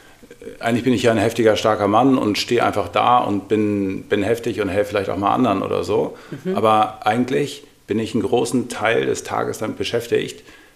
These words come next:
Speaker 1: mich und meine Neurodiversität irgendwie beisammen zu halten.
Speaker 2: Mhm.
Speaker 1: Und, ähm, ja, das ist nichts, was ich, wo, wo ich mir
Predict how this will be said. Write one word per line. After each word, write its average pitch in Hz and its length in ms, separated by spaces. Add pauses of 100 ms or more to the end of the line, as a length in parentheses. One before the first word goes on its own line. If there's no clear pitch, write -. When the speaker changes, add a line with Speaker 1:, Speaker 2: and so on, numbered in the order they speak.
(100)
Speaker 1:
mich 123 280
und 113 60
meine 107 360
Neurodiversität 101 1600
irgendwie 95 240
beisammen 104 380
zu 87 200
halten. 90 300
Speaker 2:
Mhm. 165 240 (560)
Speaker 1:
Und, 104 600
ähm, 90 920 (1500)
ja, 98 200
das 92 200
ist 104 160
nichts, 117 400
was 113 160
ich, - 420 (220)
wo, 104 260 (120)
wo 107 100
ich - 100
mir 104 140